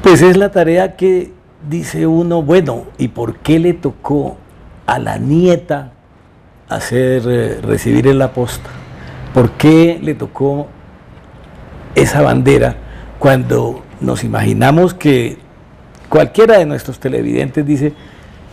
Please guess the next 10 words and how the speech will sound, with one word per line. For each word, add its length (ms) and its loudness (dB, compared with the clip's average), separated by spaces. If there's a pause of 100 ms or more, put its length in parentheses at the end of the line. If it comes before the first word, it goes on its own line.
(360)
bueno, 320 4
¿y 60 -8
cómo 520 0 (1000)
piensa 500 2
ella 380 0
en 100 -4
este 280 -8
momento 580 -6
de 140 -6
que 340 -10